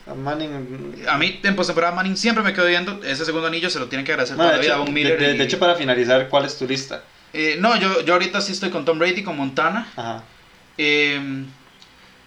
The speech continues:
Speaker 2: el tercero creo, creo que voy a ser, eh, respetuoso de la historia y me va a quedar con, con United. Y después creo que tengo a Peyton Manning y a Drew Brees. Drew
Speaker 1: Ujú.
Speaker 2: Brees peleándolo tal vez con,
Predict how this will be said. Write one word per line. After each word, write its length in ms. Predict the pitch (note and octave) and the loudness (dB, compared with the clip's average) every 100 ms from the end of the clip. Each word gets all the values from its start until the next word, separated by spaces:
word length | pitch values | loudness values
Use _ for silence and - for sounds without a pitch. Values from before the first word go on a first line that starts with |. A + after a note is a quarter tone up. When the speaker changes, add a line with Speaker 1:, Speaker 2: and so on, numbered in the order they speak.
| - | -10
Speaker 2:
el 140 | D3+ | -6
tercero 380 | D3 D3 F3+ G3 | -2 0 2 0
creo, 240 | F#3+ E3+ - | 0 0 2
creo 160 | F3 | 0
que 80 | E3+ | 4
voy 100 | F3 | 4
a 80 | E3+ | 4
ser, 200 | E3+ F3+ | 4 4
eh, 480 | F3+ D3 B2+ A#2+ - - C3 | 4 4 2 0 -4 -14 -6
respetuoso 500 | C#3 B2+ B2 D3+ E3 | -4 -4 -2 0 2
de 60 | |
la 40 | E3 | 2
historia 380 | - E3 F3+ F3 | 4 2 2 0
y 100 | C#3 | -2
me 100 | C3 | -2
va 120 | C3 | -2
a 80 | C3 | -2
quedar 320 | D3 D3+ E3 | 2 2 2
con, 440 | E3 D#3 F3 G#3 - - - - - | 0 0 -2 -6 -12 -20 -20 -20 -8
con 100 | C#3+ | -4
United. 420 | D#3 E3+ F3 A3 - - - - - - _ _ - - _ - | -2 -2 -2 -4 -6 -12 -20 -20 -20 -20 _ _ -20 -20 _ 0
Y 80 | E3+ | 2
después 300 | E3 D#3+ F3+ | 2 0 0
creo 160 | F3+ | 0
que 80 | F#3 | 0
tengo 200 | F3+ F3 | -2 2
a 300 | F3 E3+ E3 | 4 4 2
Peyton 260 | E3 D#3+ E3 | -2 -2 -2
Manning 200 | E3 E3+ | -2 -2
y 20 | |
a 60 | |
Drew 120 | D3+ D3+ | -2 -2
Brees. 880 | F3+ G#3 - - - - - - - | -2 -2 -4 -4 -6 -8 -10 -14 -12
Drew 120 | C3+ | -8
Speaker 1:
Ujú. 60 | D3 | -4
Speaker 2:
Brees 180 | D#3+ - | -2 -2
peleándolo 400 | D#3 D#3 E3 E3 | -4 -2 -2 -2
tal 140 | C3 | -2
vez 180 | C#3+ C#3 | -4 -6
con, 580 | - C#3+ D3 D#3 D#3+ | -6 -4 -2 -4 -8